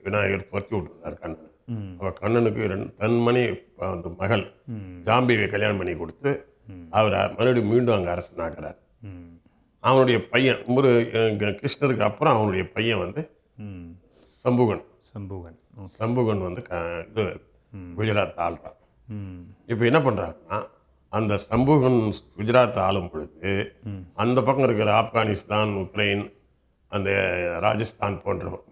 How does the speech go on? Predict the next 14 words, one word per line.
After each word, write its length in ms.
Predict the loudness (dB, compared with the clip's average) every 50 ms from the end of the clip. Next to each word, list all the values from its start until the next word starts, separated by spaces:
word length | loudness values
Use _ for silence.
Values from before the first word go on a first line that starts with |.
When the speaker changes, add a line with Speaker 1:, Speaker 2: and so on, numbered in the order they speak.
| _ _ _ _
Speaker 1:
பகுதி 320 | -6 -4 -4 -4 -4 -6
இருக்குல்ல, 200 | -6 -6 -4 0
ஆரவல்லி, 360 | 2 2 4 2 2 0 -2 -4 -6 -6
சூரவல்லி 340 | -6 -4 -4 -4 -4 -4
ஹில்ஸ் 320 | -2 0 0 -2 -2 -4 -8
இருக்கு 200 | -10 -10 -8 -6
இல்லையா, 220 | -4 -4 -4 -4 -6 -12 _ _ _ -20
Speaker 2:
ஆமா. 80 | -14 -6
Speaker 1:
அந்த 260 | -2 0 0 2 0
பகுதியில 580 | 0 0 0 2 2 2 2 2 0 0 0 -2
வந்து 500 | -4 -4 -4 -2 -2 -4 -4 -6 -12 _ _ _
Speaker 2:
ம். 80 | -18 -16 -16 -16 -18 -20 _ _ _ _ _ _ _ _ _ _ -6 -2
Speaker 1:
இளம் 320 | 2 4 4 4 6 6
பாண்டவரா, 440 | 6 6 6 4 4 4 4 2